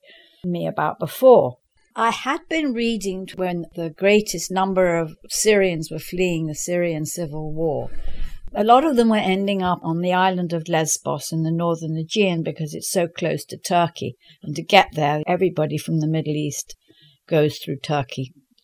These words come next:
because that's the way the geography is laid out. And there were some articles about the terrible conditions on the island of Lesbos.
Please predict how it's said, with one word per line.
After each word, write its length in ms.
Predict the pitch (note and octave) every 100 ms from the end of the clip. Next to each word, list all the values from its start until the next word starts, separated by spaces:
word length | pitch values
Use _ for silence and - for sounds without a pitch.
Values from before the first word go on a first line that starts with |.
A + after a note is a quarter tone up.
| _
because 300 | D#3 D3 C#3
that's 260 | - - -
the 80 | D3+
way 140 | D3+
the 100 | C#3
geography 560 | D3 G3+ F#3+ B3+ - G#3+
is 220 | F3+ E3+
laid 280 | E3+ F3 F3
out. 280 | F#3 E3+ - _ - - - - -
And 220 | A3 A3+
there 200 | A3 B3
were 260 | A#3+ B3+ D4
some 240 | - C#4+
articles 720 | A3+ G#3+ G#3+ A3 G#3+ F3 D#3+
about 320 | E3+ E3+ E3
the 80 | E3+
terrible 440 | E3 F#3 F#3 F#3 F#3
conditions 600 | F#3 E3+ D#3 - C#3+ D3
on 140 | D3 D3+
the 120 | D3+
island 400 | D#3 D3+ C#3+ C#3
of 140 | C3+
Lesbos. 760 | D3 D3 D3 - D#2+ B2 -